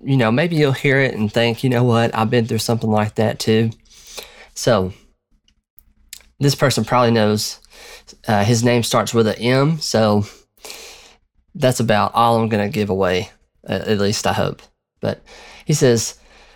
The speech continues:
"Justin, just wanted to say thank you for creating Sound and Worship. I've enjoyed listening to your podcast recently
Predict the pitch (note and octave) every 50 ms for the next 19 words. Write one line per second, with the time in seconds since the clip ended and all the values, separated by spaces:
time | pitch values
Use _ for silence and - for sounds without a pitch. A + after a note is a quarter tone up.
0 | _ - - D3 D3+ D#3 - - G#2+ F#2+ F#2 G#2 - - D3 D3 - - D#3 D#3+
1 | D3+ C#3 B2 A#2 - - A2+ A2+ G#2+ - B2+ C3+ C3+ - B2 A#2 - - A2 -
2 | - B2 A#2 A#2 G2+ - G#2 - - G#2+ G2+ G2+ G#2 G#2 A#2 B2+ C3 B2 - -
3 | - - - _ _ _ _ _ A2 A2 G#2+ A2+ G#2 A2+ B2+ C#3 C#3+ C3 B2 B2
4 | B2+ - - A#2 G#2+ - G#2+ G#2 G2 - - C3+ D#3 E3 - - G#2 F#2+ - -
5 | - G2 G2 - - - G2+ A2 A2 G#2+ G#2+